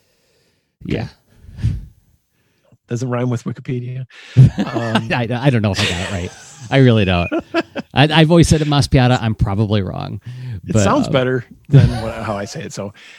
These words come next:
Speaker 2: anyway, it's, um, yeah, so you got these really monstery looking robots chasing,
Speaker 1: Mm-hmm.
Speaker 2: um, m-, uh, the, you know, Mario in a raccoon suit. So there you go. It, um,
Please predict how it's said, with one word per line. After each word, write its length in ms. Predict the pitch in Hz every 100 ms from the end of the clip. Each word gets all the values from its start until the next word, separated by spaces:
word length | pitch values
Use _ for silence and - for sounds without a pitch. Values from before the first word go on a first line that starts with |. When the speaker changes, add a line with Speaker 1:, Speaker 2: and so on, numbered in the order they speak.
| - 123 - _ 233
Speaker 2:
anyway, 420 | 320 196 127 - -
it's, 260 | 185 -
um, 400 | 196 175 170 151 _ _
yeah, 140 | 262 226
so 120 | 214
you 60 | 190
got 200 | 202 -
these 200 | 180 135
really 460 | 143 156 151 139 - _ 131
monstery 600 | 143 151 - 151 143 127
looking 380 | 135 131 127
robots 680 | 110 127 120 107 - - - _ _ -
chasing, 560 | 156 131 - 131 127 127
Speaker 1:
Mm-hmm. 100 | 120
Speaker 2:
um, 360 | 113 107 113 127
m-, 120 | 143 -
uh, 360 | 120 110 107 110 _
the, 220 | 139 127 - _
you 160 | 151 117
know, 160 | 104 107 - - 123
Mario 500 | 120 117 131 127 120
in 80 | 113
a 40 |
raccoon 400 | 107 101 - 117
suit. 260 | 101 101 - _
So 180 | - 113 - - - -
there 120 | -
you 80 | -
go. 200 | - - _ _ _ - _ _ _ -
It, 220 | - -
um, 300 | - - 135